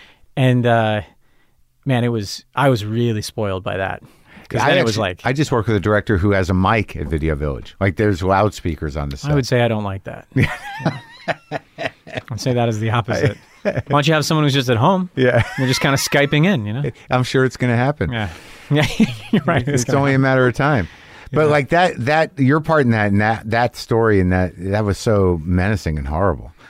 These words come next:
Speaker 2: There was a, there's a, that's a disturbing bit of business, that movie.
Speaker 1: Well, I'll tell you something that happened after that was, I, 'cause I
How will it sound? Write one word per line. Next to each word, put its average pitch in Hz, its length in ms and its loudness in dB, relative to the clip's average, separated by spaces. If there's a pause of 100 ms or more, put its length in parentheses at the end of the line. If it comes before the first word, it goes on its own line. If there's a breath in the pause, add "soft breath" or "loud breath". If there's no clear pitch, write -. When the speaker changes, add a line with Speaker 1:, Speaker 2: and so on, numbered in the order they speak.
(180 loud breath)
Speaker 2:
There 107 120 0
was 110 160 -2
a, - 20 -4
there's 110 300 -2
a, 98 40 -4
that's 110 360 -4
a 104 100 0
disturbing 90 800 0
bit 82 180 0
of 76 120 -4
business, 95 400 -2
that 73 180 -4
movie. 71 420 -4
Speaker 1:
Well, 151 100 2
I'll 143 40 0
tell 170 140 4
you 180 100 6
something 175 220 2
that 143 100 4
happened 131 380 0
after 120 300 -2
that 117 260 0
was, 110 440 -6 (680)
I, 123 140 2
'cause 120 180 -2
I 117 180 4